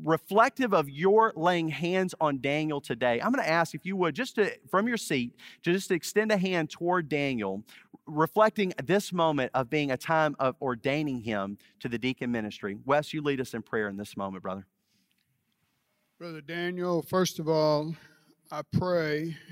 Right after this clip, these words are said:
Speaker 2: and may the God of hope fill you with all joy and peace as you trust in him, so that you may overflow with hope by the power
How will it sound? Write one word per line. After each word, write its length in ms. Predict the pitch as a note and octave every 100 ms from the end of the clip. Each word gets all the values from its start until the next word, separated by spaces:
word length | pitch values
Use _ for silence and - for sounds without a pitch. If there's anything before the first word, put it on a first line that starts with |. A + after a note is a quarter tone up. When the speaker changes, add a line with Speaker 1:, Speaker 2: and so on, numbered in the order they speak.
| D#3
Speaker 2:
and 180 | C#3+
may 200 | D3 E3
the 120 | E3 C#3+
God 320 | D3+ E3+ E3+
of 120 | D3+
hope 320 | - F#3 C#3+ -
fill 220 | E3+ E3+
you 160 | D#3+ D3
with 240 | C#3 C3+
all 280 | E3+ F3+ F3+
joy 440 | D3 D3+ D3 C#3 C3+
and 180 | B2+
peace 460 | - C3+ C#3 D3 -
as 200 | C3 A#2+
you 60 | C3+
trust 480 | - E3 C#3+ -
in 140 | C#3+ B2
him, 420 | C3+ C3+ C#3 D#3+ - _ _ _ _
so 240 | - E3 D#3
that 220 | D#3 -
you 80 | G3+
may 240 | F#3 F3+
overflow 560 | F#3 F3 E3+ - F3+ F#3
with 260 | F3+ F3 -
hope 460 | F3 C3+ B2 _ - _ _ _ _ _
by 140 | D3 C#3
the 80 | C3
power 680 | - - D#3+ C3+ B2 C3+